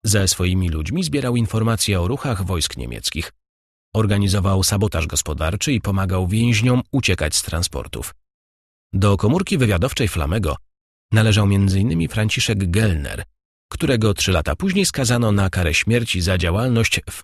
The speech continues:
eneszetowskim zgrupowaniu Bartka. Zimą tysiąc dziewięćset czterdziestego czwartego roku Henryk Flamę, który w tym czasie używał jeszcze pseudonimu Grot,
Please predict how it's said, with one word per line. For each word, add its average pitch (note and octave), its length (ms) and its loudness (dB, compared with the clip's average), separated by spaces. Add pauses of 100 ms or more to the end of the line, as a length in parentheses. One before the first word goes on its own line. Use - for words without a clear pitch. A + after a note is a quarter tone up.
eneszetowskim G2+ 840 0
zgrupowaniu E2 560 -2
Bartka. - 560 -10 (1600)
Zimą F3+ 300 2
tysiąc C3 480 -2
dziewięćset C3+ 460 -2
czterdziestego A2 540 -2
czwartego F2 420 -2
roku F#2 240 -4
Henryk E3+ 340 -4
Flamę, G#2 340 0
który G#2 320 0
w - 60 -6
tym G#2+ 140 0
czasie F#2+ 300 0
używał F#2+ 340 0
jeszcze F#2+ 240 -2
pseudonimu F2+ 580 -2
Grot, F#2 380 -4